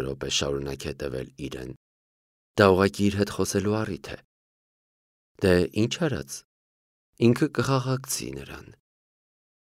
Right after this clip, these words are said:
«Մեծ ուրախությամբ, բայց ես չեմ կարող հենց այստեղ փողոցում։ Մարդիկ աչքերը կպլշեն մեզ վրա»։ «Իսկապես որ։ Լսեցեք, ես հենց գնում էի թեյելու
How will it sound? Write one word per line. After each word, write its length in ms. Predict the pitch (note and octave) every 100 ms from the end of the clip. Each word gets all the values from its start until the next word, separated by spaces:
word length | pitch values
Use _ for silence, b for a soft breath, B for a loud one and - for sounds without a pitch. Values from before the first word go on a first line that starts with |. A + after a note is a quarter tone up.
| _ _ -
«Մեծ 180 | G#2 A2+
ուրախությամբ, 720 | D3 D#3 D3 D#3+ - E2 E2+
բայց 200 | G2 A2 A2
ես 140 | A2
չեմ 180 | - C3
կարող 280 | C3+ D#2 D2+
հենց 160 | E2 D2
այստեղ 360 | D#2 - D#2 - -
փողոցում։ 460 | F2 F2 - E2+ E2 _ _ _ -
Մարդիկ 540 | A2+ B2 - C#3+ C#3 - _ -
աչքերը 500 | G#2 G#2 - A2+ C3+ C3+
կպլշեն 600 | - B2 A2+ - G#2+ B2
մեզ 160 | B2+ B2+
վրա»։ 240 | C#3+ C#3+ - _ _ _ _ _
«Իսկապես 520 | G2+ - C3+ D3 D#3+ -
որ։ 200 | D2+ C2 - _ _ -
Լսեցեք, 500 | G#3 G#3 A3 - E2
ես 160 | C3 C#3+
հենց 280 | D#3 F3+ D3
գնում 260 | D#3 E3 E3+
էի 120 | E3
թեյելու 520 | - A#2 B2 A#2 E3+